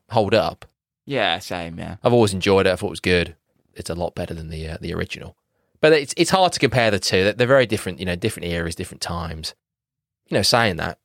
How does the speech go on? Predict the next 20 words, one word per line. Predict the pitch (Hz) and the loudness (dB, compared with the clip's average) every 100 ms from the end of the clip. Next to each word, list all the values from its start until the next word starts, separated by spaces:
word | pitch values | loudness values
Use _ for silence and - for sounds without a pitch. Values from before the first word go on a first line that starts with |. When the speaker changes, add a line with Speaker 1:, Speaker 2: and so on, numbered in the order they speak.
| - | -4
Speaker 1:
this | 113 - - | -4 -4 2
was | 110 98 | 2 2
off | 85 | -2
the | 87 | -2
back | 90 - | -4 -2
of | 87 80 - _ | -6 -6 -12 _
The | - | -2
Last | 92 90 87 - - | 2 2 0 -8 -10
House | - 92 87 | -2 0 0
on | 82 | -2
the | |
Left, | 80 92 85 - - _ _ _ _ _ | -2 -2 -2 -10 -18 _ _ _ _ _
which | 92 90 | -4 -2
is | 87 | -4
pretty | - - 104 95 85 | -6 0 2 2 0
fucking | - - 78 | -6 -6 -8
explosive | - 80 78 - 85 | -6 -6 -4 -6 -6
from | 82 | -8
Wes | 82 - | -8 -6
Craven. | 82 82 90 | -6 -6 -8